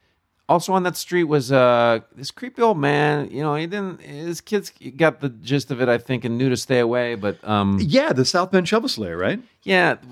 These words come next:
Speaker 1: that, you know, people talk a lot of stuff. That, that's not all accurate.
Speaker 2: No?
Speaker 1: He, no, no, no. He was from Elkhart.
Speaker 2: Any thought that he might have actually been a serial killer? Did you ever see him kill anybody or anything like that?
Speaker 1: Oh, I know it for sure. If you talk to the guy,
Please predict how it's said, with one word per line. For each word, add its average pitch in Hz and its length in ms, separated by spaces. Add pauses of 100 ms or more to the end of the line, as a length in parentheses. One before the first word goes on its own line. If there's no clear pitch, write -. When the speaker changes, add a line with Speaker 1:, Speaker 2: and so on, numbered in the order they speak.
(220)
Speaker 1:
that, - 300
you 170 120
know, 156 180
people 147 360
talk 104 260
a 101 40
lot 90 200
of 90 80
stuff. 90 440 (100)
That, - 300
that's 160 480
not 123 260
all 101 260
accurate. 92 540 (240)
Speaker 2:
No? 156 260
Speaker 1:
He, - 140
no, 139 260
no, 110 160
no. 92 220
He 127 120
was 131 160
from 104 160
Elkhart. 85 460 (2000)
Speaker 2:
Any 131 240
thought 117 360
that 117 120
he 127 80
might 117 160
have 113 80
actually 110 240
been 107 160
a 113 60
serial 123 240
killer? 123 260
Did 110 80
you 113 80
ever 107 80
see 113 140
him 107 80
kill 113 240
anybody 117 320
or 117 40
anything 113 180
like 113 140
that? 120 60
Speaker 1:
Oh, 135 100
I 151 120
know 196 180
it 147 80
for 113 160
sure. 165 240
If 120 140
you 123 100
talk 185 240
to 151 80
the 113 100
guy, 92 360